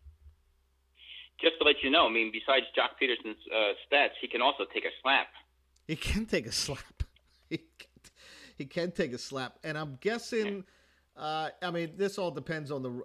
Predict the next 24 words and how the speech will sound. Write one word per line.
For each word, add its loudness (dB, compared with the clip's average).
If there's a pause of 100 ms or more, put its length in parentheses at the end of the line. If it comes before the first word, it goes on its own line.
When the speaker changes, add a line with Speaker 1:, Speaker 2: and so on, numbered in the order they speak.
(120)
Speaker 2:
on -6
the -6
rotation, -4
but, -6
uh, -6 (680)
who's -2
the 0
starter -2
for -6 (220)
the -8
National -6
League? -8 (1300)
Speaker 1:
Uh, 8 (280)
since 8 (120)
the 6
game 6 (100)
is, 4 (440)
it's -2
in 6
Los 6
Angeles, 2
right? 6 (120)
Speaker 2:
It -2
is. -4